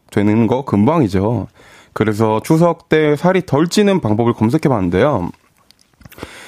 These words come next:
이왕이면 갈비찜이나 고기 산적을 공략하래요. 칼로리가 높아 보여도 단백질이 높아서 송편, 점, 밥, 과일 이런 것보다 살이 덜 찐대요.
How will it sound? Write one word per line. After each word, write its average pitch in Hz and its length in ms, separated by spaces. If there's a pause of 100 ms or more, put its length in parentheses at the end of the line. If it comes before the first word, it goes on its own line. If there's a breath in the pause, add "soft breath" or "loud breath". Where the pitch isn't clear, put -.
(120 loud breath)
이왕이면 156 460
갈비찜이나 170 760
고기 135 280
산적을 147 380
공략하래요. 101 760 (360 soft breath)
칼로리가 156 540
높아 110 280
보여도 127 320
단백질이 117 560
높아서 92 540 (320 loud breath)
송편, 180 520
점, 151 360 (420 soft breath)
밥, - 440
과일 107 280
이런 107 240
것보다 104 320
살이 170 220
덜 110 180
찐대요. 98 440